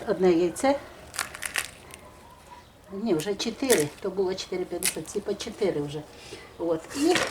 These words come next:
можна зараз використовувати для посадки. Це ж ми добриво. Добриво дуже дорогущі і то хімія. А це у нас яйця. Дивіться, яка гарна коренева система. Тепер ми кладемо на ці яйця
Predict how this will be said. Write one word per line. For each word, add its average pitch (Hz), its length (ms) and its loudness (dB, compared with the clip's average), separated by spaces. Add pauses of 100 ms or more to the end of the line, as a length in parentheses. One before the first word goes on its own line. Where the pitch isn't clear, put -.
(200)
можна 185 480 6
зараз 254 380 2
використовувати 226 800 2
для 180 160 2
посадки. 185 500 0 (400)
Це 226 140 4
ж 196 140 0
ми 214 160 6 (580)
добриво. 233 440 6 (360)
Добриво 240 420 8
дуже 220 280 12
дорогущі 214 760 12
і 311 180 10 (120)
то 247 120 4
хімія. 160 420 8 (480)
А - 100 0
це 294 220 10
у 277 40 12
нас 233 300 8 (840)
яйця. 151 480 4 (500)
Дивіться, 180 300 8
яка 160 200 8
гарна 226 340 10
коренева 165 460 10
система. 175 520 8 (2250)
Тепер 320 340 12
ми 311 240 12
кладемо 269 520 12
на 254 120 6
ці - 160 2
яйця 180 500 2